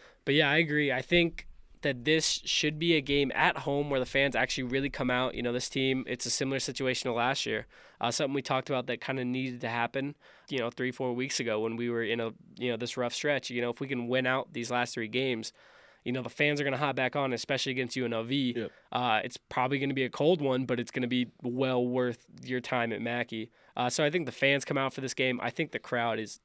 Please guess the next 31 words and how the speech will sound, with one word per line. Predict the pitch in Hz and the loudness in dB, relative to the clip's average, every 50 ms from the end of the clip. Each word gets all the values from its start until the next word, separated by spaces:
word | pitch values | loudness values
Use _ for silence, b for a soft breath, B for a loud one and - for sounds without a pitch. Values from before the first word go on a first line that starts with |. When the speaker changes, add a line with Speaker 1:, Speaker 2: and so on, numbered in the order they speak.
| _ | _
Speaker 1:
absolutely | 143 143 143 139 135 - - - - 131 123 113 - 104 110 | 4 6 6 6 4 2 -2 -4 -2 -2 -2 -2 -4 -6 -10
crazy. | - - 123 120 117 113 120 | -4 -2 0 0 0 -2 -2
The | 107 101 | -2 0
atmosphere | 87 110 127 135 127 - - 131 120 | 0 0 -2 -2 -4 -4 -2 -2 0
inside | 123 120 - 127 117 117 | 0 0 0 0 0 0
Mackey | 120 120 117 117 - - 127 120 117 B B B B B B B | 0 0 0 -2 -2 -4 -6 -6 -6 B B B B B B B
in | - 127 | -4 -4
a | 127 | -4
cold, | - - - 147 143 139 135 135 139 143 123 - _ _ | -4 -2 0 2 4 4 2 0 -2 -4 -6 -10 _ _
you | - 123 | -4 -2
know, | 123 123 120 | -2 0 0
late | 120 123 127 135 139 139 - - _ | 0 0 0 0 0 0 -2 -6 _
November | - 131 127 127 120 131 131 131 123 131 127 127 127 - _ | -4 -2 -2 0 0 0 0 2 2 4 4 2 2 -2 _
kinda | - 139 123 113 117 | -4 -4 -2 -2 -2
game | 139 135 131 131 131 131 127 123 | -2 0 2 2 2 2 2 0
is | 113 117 - | 0 0 0
something | - 127 113 - 120 110 | -2 -2 -4 -4 -6 -6
special. | - - - - 120 117 - - 120 117 - b b b b b b b - | -6 -6 -2 -2 -2 -2 -2 -2 -4 -4 -4 b b b b b b b -2
Um, | 123 127 123 120 117 117 117 117 151 - _ _ _ - - - - - - - - | -2 0 0 0 -2 -4 -6 -8 -10 -16 _ _ _ -20 -20 -20 -20 -20 -20 -12 -6
but | 127 131 143 | -2 2 4
yeah, | 147 135 120 127 | 4 4 4 2
I | 135 | 2
don't | 165 185 175 | 2 2 2
think | - 165 160 | 0 0 2
they | 165 151 | 4 4
can | 135 135 135 | 4 4 2
hang | 147 160 160 | 4 2 2
with | 123 110 - - | 2 0 -2 -2
us. | 107 - - | -4 -2 -2
I | 120 | 0
mean, | 127 131 127 123 120 | 0 0 0 0 -2